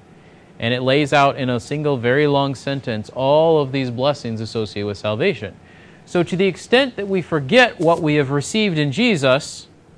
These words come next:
we're like, "I don't really want to serve him today. What am I gonna get out of it?" And the answer is, you've already gotten all of this, and here are all the things that are coming,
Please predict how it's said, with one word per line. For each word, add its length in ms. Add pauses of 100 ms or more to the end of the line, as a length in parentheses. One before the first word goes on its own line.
(440)
we're 80
like, 260 (480)
"I 120
don't 100
really 200
want 160
to 40
serve 240
him 120
today. 320 (1800)
What 160
am 60
I 100
gonna 160
get 140
out 180
of 100
it?" 100 (540)
And 60
the 80
answer 320
is, 260
you've 160
already 200
gotten 340
all 220
of 100
this, 560 (400)
and 220
here 160
are 60
all 120
the 100
things 280
that 100
are 60
coming, 500